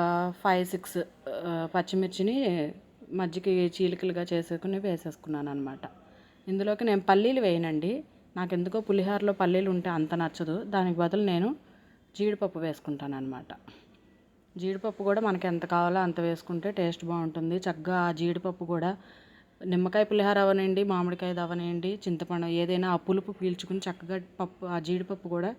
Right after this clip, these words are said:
టేస్ట్ చాలా బాగుంటుంది అనమాట. జీడిపప్పు కొంచెం లైట్గా వేగిన తర్వాత పులిహోరకి మెయిన్ ఇంగ్రీడియంట్ కలరే కదండి, ఆ కలర్కి కావాల్సింది పసుపు. పసుపు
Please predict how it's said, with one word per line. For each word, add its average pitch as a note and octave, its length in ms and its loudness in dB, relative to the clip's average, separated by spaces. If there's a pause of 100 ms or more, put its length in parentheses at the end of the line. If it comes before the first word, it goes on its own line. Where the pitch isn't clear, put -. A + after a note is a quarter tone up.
(480)
టేస్ట్ G#3+ 260 -2 (100)
చాలా F#3 300 2
బాగుంటుంది D3 460 -4
అనమాట. C3 260 -10 (920)
జీడిపప్పు G3 440 0
కొంచెం E3 280 -2
లైట్గా E3 360 -4
వేగిన D#3+ 320 -4
తర్వాత D#3 400 -6 (800)
పులిహోరకి F#3 520 -2 (100)
మెయిన్ F3+ 320 4
ఇంగ్రీడియంట్ F#3 520 4 (120)
కలరే E3+ 420 0
కదండి, F#3+ 400 2
ఆ G3 140 -2 (100)
కలర్కి E3+ 380 0
కావాల్సింది F3 600 -4 (360)
పసుపు. - 340 -8 (140)
పసుపు F#3 260 -4